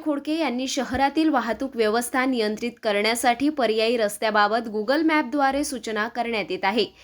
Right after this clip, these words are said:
त्यांचे प्रात्यक्षिक यावेळी करण्यात आले. तसेच गर्दी टाळण्याकरिता नेहरू मैदान येथे तात्पुरती व्यवस्था करण्यात यावी. नेहरू मैदान या पर्यायी रस्त्यामुळे बरीचशी वाहतूक नियंत्रित करण्यास मदत होईल, असे सांगितले.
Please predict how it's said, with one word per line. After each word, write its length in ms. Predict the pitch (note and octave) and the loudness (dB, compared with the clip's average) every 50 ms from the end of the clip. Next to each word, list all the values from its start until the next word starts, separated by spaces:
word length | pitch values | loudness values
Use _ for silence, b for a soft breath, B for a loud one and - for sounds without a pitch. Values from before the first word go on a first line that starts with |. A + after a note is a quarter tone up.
| B B B B | B B B B
त्यांचे 300 | - A#3 A3+ A3 A3+ B3 | -2 0 0 2 2 0
प्रात्यक्षिक 720 | A#3+ B3 - G#3 G#3 - A#3 A3+ A3 - - C4+ C4+ C#4 | 2 4 2 2 2 2 0 -2 0 -2 -4 -4 -4 0
यावेळी 360 | C4+ A#3 G#3+ G#3 G#3+ A3 A#3 B3+ | 2 4 4 4 4 2 -2 -2
करण्यात 420 | - C4+ B3 B3 A#3 G3+ F3+ - | -2 -4 -2 -2 -2 -2 -2 0
आले. 180 | G3+ G3+ G#3 - - - _ _ _ _ _ - | 0 0 0 -2 -6 -10 _ _ _ _ _ -4
तसेच 320 | B3+ C4 - E4+ E4+ D4 | -2 0 2 2 2 2
गर्दी 480 | A#3+ - C4+ C4+ C4+ C#4 A#3+ D#4 F4 F#4 | 4 4 4 4 2 2 2 0 0 2
टाळण्याकरिता 800 | D#4+ D#4+ C#4 C4+ C4+ C#4 C#4+ D4 D4 D4+ C#4 C#4+ C#4+ C#4+ C#4+ D4+ | 2 2 2 2 2 0 -2 -2 -2 -2 -4 -2 -2 0 0 0
नेहरू 320 | D4+ C#4 B3 B3 B3 C4 | 0 0 -2 -4 -4 -4
मैदान 400 | C4 C4 B3+ B3+ A#3+ B3+ C4 B3+ | -2 -2 -2 0 0 0 0 0
येथे 220 | B3+ B3+ C#4+ C#4+ C#4+ C#4 | -2 -2 -4 -4 -2 0
तात्पुरती 560 | B3 A3 A3 - - A#3+ B3 A#3 A#3+ C#4 C4 | 0 -2 -2 -4 -8 -8 -6 -6 -6 -6 -4
व्यवस्था 520 | A#3 A#3 A3 G#3+ A3+ A3+ - - A#3+ A#3+ | -2 0 0 0 0 -2 -2 0 -2 -2
करण्यात 460 | B3 - B3 A3+ A3+ A3+ B3 C4 B3+ | 0 0 0 0 2 2 0 0 0
यावी. 320 | C#4+ C4 C4 C4 C4+ D#4 F4 B B B B B B B | 0 0 2 2 2 2 0 B B B B B B B
नेहरू 320 | - C4 C4 C4+ D4+ E4 F4 | 2 4 6 6 6 4 2
मैदान 460 | F4+ E4+ D#4 D#4 B3+ D4 D4+ D#4 D#4 | 2 2 0 2 2 2 2 2 2
या 140 | D#4+ D4 D4+ | 2 2 0
पर्यायी 520 | D4+ D4+ C4+ B3 B3 A#3+ A#3+ A#3+ B3+ C4+ | 0 0 -2 -2 0 0 0 0 0 0
रस्त्यामुळे 720 | A#3+ A#3+ A3+ A3 - - B3+ C#4 C#4+ D4 C#4+ C#4 C#4+ D4+ | -2 -2 -4 -4 -4 -2 0 0 2 2 2 2 2 2
बरीचशी 560 | D4+ A#3 A3+ A3+ B3 C#4 C4+ - - - D#4 | 2 2 0 0 0 -2 -4 -4 -2 0 2
वाहतूक 520 | D#4 C#4 B3 A3 A3+ A3 - B3+ B3 - C4+ | 2 2 0 0 -2 -2 -4 -6 -6 -6 -4
नियंत्रित 400 | A#3+ A3 G#3+ G#3+ G#3 A3 A#3 A3+ A3+ - | -2 -2 -2 -2 -2 -2 -4 -4 -4 -4
करण्यास 520 | - A3 A3+ C4 C4+ A3 F#3 G3 - - C4 | -2 -2 0 2 2 2 2 0 0 -2 -2
मदत 300 | A#3+ A#3 G#3+ G#3 G3+ G#3 | -2 0 0 0 0 0
होईल, 240 | G#3+ G3+ G#3 F#3+ - B B B B B B B | 0 0 0 0 -2 B B B B B B B
असे 260 | - A3+ B3 B3 B3 A3+ | -2 -2 2 2 2 2
सांगितले. 540 | A3+ A3 G3+ G3 G3+ G#3 G#3 - G3 F#3+ | 2 0 0 0 -2 -2 -4 -4 -6 -6